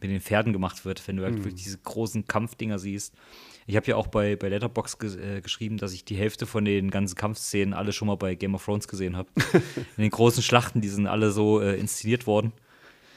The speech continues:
Speaker 1: Da gibt's in der Staffel, boah, was ist denn das, sechs wahrscheinlich,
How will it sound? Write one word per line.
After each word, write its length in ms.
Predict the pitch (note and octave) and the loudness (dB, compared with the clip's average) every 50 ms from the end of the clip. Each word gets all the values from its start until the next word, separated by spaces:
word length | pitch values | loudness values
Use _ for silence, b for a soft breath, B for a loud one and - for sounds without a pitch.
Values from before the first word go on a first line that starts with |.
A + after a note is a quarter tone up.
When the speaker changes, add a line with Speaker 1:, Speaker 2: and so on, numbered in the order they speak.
| b b b b | b b b b
Speaker 1:
Da 80 | - F2 | -14 -10
gibt's 240 | - A2 - - - | -8 -8 -8 -8 -10
in 160 | - G#2 G#2 | -4 -2 0
der 120 | G2 G2 F#2 | 0 0 0
Staffel, 540 | - - G2 G2 - - G#2+ G#2 G2+ G2+ F#2 E2+ - | -2 -2 -2 -2 0 2 2 4 4 2 2 -2 -8
boah, 360 | - - F2 F2+ F2+ - B B B B B | -12 -10 -8 -8 -8 -8 B B B B B
was 160 | G2 G2 - | -10 -8 -4
ist 40 | - | -4
denn 100 | G#2+ G2+ | -2 -2
das, 120 | F#2 F2 | -2 -2
sechs 360 | A2+ A#2+ - - - - - - _ - | -2 -2 -2 -4 -8 -8 -8 -10 _ -10
wahrscheinlich, 580 | A2 - B2 A#2 A#2 A#2 A#2 A#2 A#2 - - | -6 -4 -2 0 0 0 -2 -2 -4 -8 -14